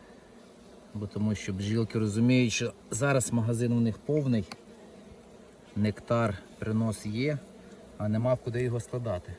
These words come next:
Відповідно, вони заливають гніздо. Ось теж рамочка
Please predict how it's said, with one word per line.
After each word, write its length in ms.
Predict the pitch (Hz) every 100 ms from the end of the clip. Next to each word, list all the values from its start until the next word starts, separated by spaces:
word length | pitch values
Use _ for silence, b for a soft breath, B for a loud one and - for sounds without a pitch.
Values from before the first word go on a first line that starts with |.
| - - - -
Відповідно, 400 | - 110 135 127
вони 100 | 123
заливають 460 | 113 113 123 127
гніздо. 420 | 110 123 120 104 85 - - - B B B B B - - -
Ось 80 | -
теж 260 | - 98 98
рамочка 560 | 101 104 95 - 92